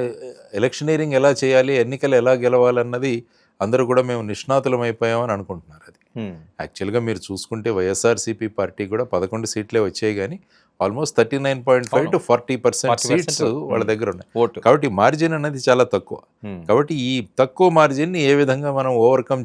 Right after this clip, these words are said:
Speaker 1: చేయాలన్నది ఒక ఇష్యూ. తర్వాత వచ్చేసింది ఏంటంటే మెజారిటీ ఎక్కువ ఉన్నా కూడా సమస్యలు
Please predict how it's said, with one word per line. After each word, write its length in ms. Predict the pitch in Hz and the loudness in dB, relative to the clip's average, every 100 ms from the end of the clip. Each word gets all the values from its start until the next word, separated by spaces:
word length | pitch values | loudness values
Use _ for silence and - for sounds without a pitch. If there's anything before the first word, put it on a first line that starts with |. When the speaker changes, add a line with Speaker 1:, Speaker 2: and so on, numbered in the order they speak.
| 120 | 2
Speaker 1:
చేయాలన్నది 800 | 120 117 113 117 120 120 104 101 | 4 4 2 0 -2 -2 -2 -4
ఒక 260 | 98 95 107 101 95 87 - _ _ 98 | -6 -2 0 0 -2 -4 -10 _ _ -8
ఇష్యూ. 320 | 95 - 85 _ _ _ _ _ | -6 -10 -14 _ _ _ _ _
తర్వాత 360 | 110 127 156 151 | 2 4 2 0
వచ్చేసింది 440 | 139 147 - 135 | -4 -6 -6 -10
ఏంటంటే 600 | 135 135 139 143 123 185 - _ _ _ _ _ _ _ _ _ _ _ - | -10 -10 -6 -4 -4 -8 -16 _ _ _ _ _ _ _ _ _ _ _ -8
మెజారిటీ 460 | 98 104 151 147 156 | -4 0 0 0 -2
ఎక్కువ 320 | 107 - 160 | -2 -2 -2
ఉన్నా 160 | 151 156 | 0 0
కూడా 160 | 160 | 2
సమస్యలు 500 | 165 135 143 - 135 | 0 0 -2 -2 0